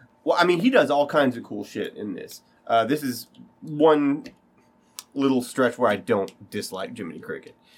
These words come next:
Uh, he's doing the saw thing, um, you know, the bending the saw. Uh, he, he's doing all kinds of crazy shit.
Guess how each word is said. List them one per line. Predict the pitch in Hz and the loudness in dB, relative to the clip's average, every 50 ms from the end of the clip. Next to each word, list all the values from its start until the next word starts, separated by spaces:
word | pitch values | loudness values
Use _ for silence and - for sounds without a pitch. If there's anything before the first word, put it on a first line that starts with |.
| - - _ _ _ - | -20 -20 _ _ _ 0
Uh, | 127 131 131 127 123 120 117 110 - - | 2 4 6 6 6 6 6 4 2 0
he's | 135 135 127 123 113 | -2 -2 -2 -2 -2
doing | 110 135 135 123 120 113 | -2 0 0 0 0 0
the | 104 98 | -2 -4
saw | - - 139 123 123 127 127 131 127 120 | 0 2 4 4 6 6 4 4 2 0
thing, | 117 - - 127 127 131 127 127 127 123 123 120 117 117 120 117 _ _ _ _ _ _ _ - - _ _ _ - | -2 -4 -4 -4 -4 -4 -4 -4 -4 -4 -4 -6 -6 -8 -10 -12 _ _ _ _ _ _ _ -20 -20 _ _ _ -2
um, | 123 117 117 113 110 110 110 110 110 107 107 101 101 104 98 - - _ _ _ _ _ _ _ _ _ _ _ _ _ _ _ - 131 123 | 0 0 2 2 0 0 0 0 0 0 -2 -2 -4 -6 -10 -12 -16 _ _ _ _ _ _ _ _ _ _ _ _ _ _ _ -16 -12 -6
you | 139 143 | -2 -2
know, | 127 113 110 | -2 -2 -2
the | 113 | -4
bending | 117 120 131 131 131 135 131 131 | -4 -2 0 2 2 2 2 0
the | 127 123 | 0 -2
saw. | 123 - 151 143 131 127 127 131 127 123 123 123 123 123 123 123 - _ _ _ _ _ _ _ _ _ _ _ _ _ - | -2 0 2 4 4 4 6 6 8 8 8 8 6 6 4 2 -4 _ _ _ _ _ _ _ _ _ _ _ _ _ 2
Uh, | 123 120 120 120 117 113 - | 4 6 6 6 6 4 2
he, | 156 185 185 | 0 0 -2
he's | 220 208 240 285 - | 2 2 2 2 4
doing | 349 381 359 349 | 2 2 4 4
all | 330 330 | 2 2
kinds | 330 330 349 330 247 | 0 -2 -2 -2 -2
of | - | -4
crazy | - - 120 113 101 101 | -2 0 0 0 -2 -6
shit. | 95 - - 107 87 - | -12 -10 -8 -8 -10 -10